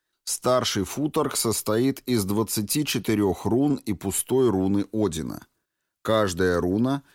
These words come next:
это особый вид энергии или, если по-научному, особый архетип реальности.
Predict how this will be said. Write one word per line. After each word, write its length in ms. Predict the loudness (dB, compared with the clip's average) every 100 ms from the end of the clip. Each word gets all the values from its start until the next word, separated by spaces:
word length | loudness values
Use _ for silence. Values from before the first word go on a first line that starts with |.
| _ -2
это 340 | -2 2 0
особый 460 | 0 0 0 2 2
вид 320 | 2 0 -2
энергии 720 | -2 2 2 0 -2 -2 -2 -2 -2
или, 300 | 0 2 2
если 380 | 2 0 0 -4
по-научному, 880 | -2 -2 0 -2 -2 -2 0 0 0
особый 600 | -2 0 2 2 2 2
архетип 600 | 0 -2 -4 -2 -4 -2
реальности. 680 | 0 0 0 -4 -8 -8 -12